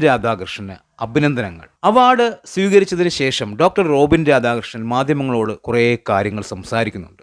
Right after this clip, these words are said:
അദ്ദേഹത്തിന് പറ്റിയ ചതികളും അദ്ദേഹത്തിനെ ഡീഗ്രേഡ് ചെയ്തതിനെ കുറിച്ചും അങ്ങനെ ഒരുപാട് കാര്യങ്ങൾ. അതിൽ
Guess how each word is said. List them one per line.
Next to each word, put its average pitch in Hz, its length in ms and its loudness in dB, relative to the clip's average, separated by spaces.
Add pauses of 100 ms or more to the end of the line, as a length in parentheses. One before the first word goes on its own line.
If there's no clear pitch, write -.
(160)
അദ്ദേഹത്തിന് 202 420 4
പറ്റിയ 160 260 0 (300)
ചതികളും 127 420 -2 (180)
അദ്ദേഹത്തിനെ 185 440 4 (260)
ഡീഗ്രേഡ് 175 520 4
ചെയ്തതിനെ 127 440 -4
കുറിച്ചും 107 300 -10 (120)
അങ്ങനെ 233 200 4 (100)
ഒരുപാട് 160 540 4
കാര്യങ്ങൾ. 98 360 -10 (220)
അതിൽ 254 140 4